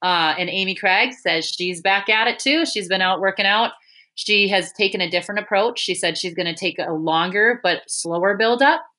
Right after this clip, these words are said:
And so she's hoping that will keep her healthy. So, you know, interesting to hear that she's just gonna do a different approach and that she still is so fired up and ready to hopefully make, I believe, her third Olympic team.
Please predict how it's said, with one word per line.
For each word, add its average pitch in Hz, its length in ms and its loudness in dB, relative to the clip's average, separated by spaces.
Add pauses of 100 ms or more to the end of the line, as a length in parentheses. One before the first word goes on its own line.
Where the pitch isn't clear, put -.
(640)
And 185 580 2
so 175 500 0
she's 190 240 -6
hoping 190 360 -2
that 165 200 0
will 180 100 -8
keep 185 220 -14
her 175 100 -6
healthy. 226 580 -4 (220)
So, 247 140 4 (160)
you 247 100 2
know, 226 100 4
interesting 240 520 0
to 180 100 -4
hear 185 260 0
that 165 160 -2 (640)
she's 202 300 -4
just 214 240 0
gonna 196 180 2
do 185 160 2
a 175 80 2
different 165 560 -2
approach - 840 -4 (400)
and 170 420 2
that 165 160 -2
she 185 140 -4
still 170 320 -4
is 156 160 -6
so 160 180 -6
fired 151 300 0
up 143 200 0
and 147 120 -6
ready 143 240 -4
to 135 260 -6 (380)
hopefully 160 320 -6
make, 135 400 -6 (240)
I 175 80 -4
believe, 165 260 -2
her 151 220 -6
third 247 180 2
Olympic 127 380 -6
team. 120 260 -18